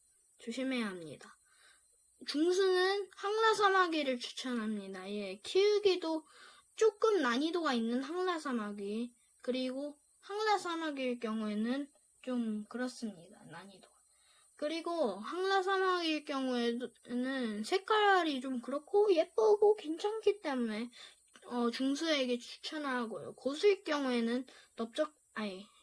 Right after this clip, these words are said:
종사마귀 일령을 추천, 추천합니다. 예, 진짜 키우기 어렵고 작고 힘들 거예요. 아마 한 번쯤은 해보시면 진짜 힘들다고 "어머, 박스님, 너무 힘듭니다."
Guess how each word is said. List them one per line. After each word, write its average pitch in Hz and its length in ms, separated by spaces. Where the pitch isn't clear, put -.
종사마귀 311 560
일령을 359 560
추천, - 480
추천합니다. 247 880
예, 208 340
진짜 247 340
키우기 349 420
어렵고 233 560
작고 359 600
힘들 403 540
거예요. 190 340
아마 311 400
한 339 160
번쯤은 392 560
해보시면 381 580
진짜 262 280
힘들다고 349 640
"어머, 571 300
박스님, 508 840
너무 381 260
힘듭니다." 453 1160